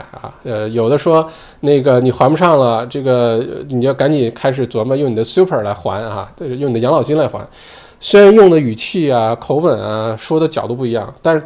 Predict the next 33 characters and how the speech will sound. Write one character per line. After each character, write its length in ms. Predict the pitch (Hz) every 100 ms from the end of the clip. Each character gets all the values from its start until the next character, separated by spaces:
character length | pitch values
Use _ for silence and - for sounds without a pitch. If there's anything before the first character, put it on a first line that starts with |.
| - _ _
同 380 | - - 151 190
时 100 | 180
说 200 | 170 170
了 60 | 139
一 100 | 117
句， 240 | 135 127
一 140 | 120 131
件 180 | 135
事 100 | 98
儿， 140 | 101 - - - - -
就 120 | 170
银 220 | 160 190
行 300 | 220 - 180
已 120 | 139 117
经 180 | 160
知 180 | 165 160
道， 120 | 160
用 140 | 143 175
数 280 | - 226 180
据 100 | 147
已 60 |
经 120 | 120 135
推 240 | - 208
导 180 | 190 98
出 200 | - 113
来， 200 | 95 87
有 280 | 143 123 117 -
很 380 | - - 135 131
多 180 | 202 196
很 140 | 131
多 160 | 113 110
的 80 |
人 320 | 104 95 95